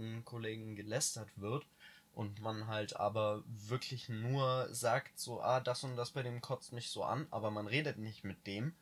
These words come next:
Man spricht den zum Beispiel mal nicht darauf an, dass er immer irgendwie ein bisschen müffelt oder sowas, äh, und, äh, sagt dann aber die ganze Zeit,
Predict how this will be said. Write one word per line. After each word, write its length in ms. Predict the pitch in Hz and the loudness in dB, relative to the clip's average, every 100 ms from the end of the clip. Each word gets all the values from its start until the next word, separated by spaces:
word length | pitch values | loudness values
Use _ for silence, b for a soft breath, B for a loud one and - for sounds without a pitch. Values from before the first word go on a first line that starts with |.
| B B B - | B B B -6
Man 220 | 113 110 | 0 0
spricht 400 | 120 - 156 - | 0 -2 -2 0
den 180 | 135 123 | -2 -2
zum 220 | 123 123 | -2 2
Beispiel 420 | 117 123 - 123 | 4 2 0 -4
mal 280 | 117 110 120 | -2 -2 0
nicht 300 | 123 123 - | -2 -4 0
darauf 360 | 117 113 110 - | 2 2 0 0
an, 300 | 127 160 127 | 0 2 0
dass 200 | 113 - | -2 -2
er 140 | 110 | -2
immer 300 | 110 113 113 | -2 -2 -2
irgendwie 460 | 120 113 113 113 117 | -2 -2 -4 -4 -4
ein 180 | 113 104 | -2 -2
bisschen 440 | 117 - 101 101 | -2 -2 -2 -2
müffelt 440 | 104 110 113 104 104 | -2 -2 -4 -6 -4
oder 280 | 104 101 101 | 0 0 0
sowas, 480 | 101 104 127 - - | -4 -2 -2 -2 -6
äh, 340 | 180 147 104 - | 0 2 2 0
und, 320 | 113 107 110 104 117 - | -4 -4 -4 -6 -10 -10
äh, 280 | - 104 104 | -4 0 0
sagt 300 | 92 117 - | 0 -4 -2
dann 120 | 113 | -4
aber 240 | - 107 104 | -2 -4 -6
die 200 | - 101 | -8 -4
ganze 300 | 107 107 107 | -4 -4 -6
Zeit, 280 | - 101 | -2 -2